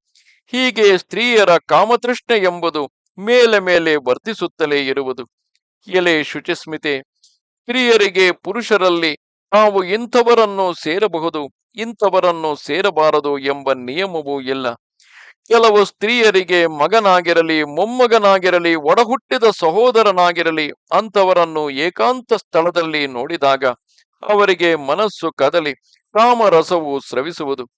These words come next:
ಇದು ಹೆಂಗಸರಿಗೆ ಸ್ವಾಭಾವಿಕವು. ಇದು ಒಂದು ಕಾರಣದಿಂದ ಬರತಕ್ಕುದಲ್ಲ. ಈ ಲೋಕದಲ್ಲಿ ಸ್ತ್ರೀಯರಿಗೆ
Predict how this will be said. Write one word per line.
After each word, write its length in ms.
ಇದು 300
ಹೆಂಗಸರಿಗೆ 880
ಸ್ವಾಭಾವಿಕವು. 960
ಇದು 280
ಒಂದು 520
ಕಾರಣದಿಂದ 800
ಬರತಕ್ಕುದಲ್ಲ. 720
ಈ 220
ಲೋಕದಲ್ಲಿ 800
ಸ್ತ್ರೀಯರಿಗೆ 800